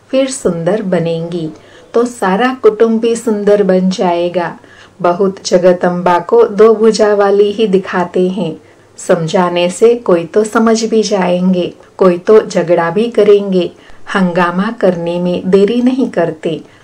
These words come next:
तो समझाने में होशियार चाहिए।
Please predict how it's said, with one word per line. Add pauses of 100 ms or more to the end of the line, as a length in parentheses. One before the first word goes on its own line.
(160)
तो
समझाने
में
होशियार
चाहिए।